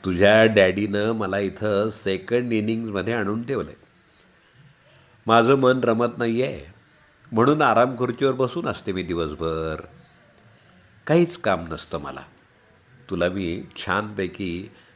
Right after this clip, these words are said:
आपल्या सातारच्या वाड्यातल्या गुढीपाडव्याला आम्ही काय करायचो ते डिटेल्स पाठवते हां. मस्त प्रेझेंटेशन कर आणि मला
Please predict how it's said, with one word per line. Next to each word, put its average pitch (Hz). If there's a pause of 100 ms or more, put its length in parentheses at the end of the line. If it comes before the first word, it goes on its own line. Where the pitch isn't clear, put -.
(140)
आपल्या 98
सातारच्या 98
वाड्यातल्या 98
गुढीपाडव्याला 95
आम्ही 90
काय 90
करायचो 95 (560)
ते 107
डिटेल्स 107
पाठवते 78
हां. 120 (1300)
मस्त 135
प्रेझेंटेशन 120
कर 87 (640)
आणि 113
मला 117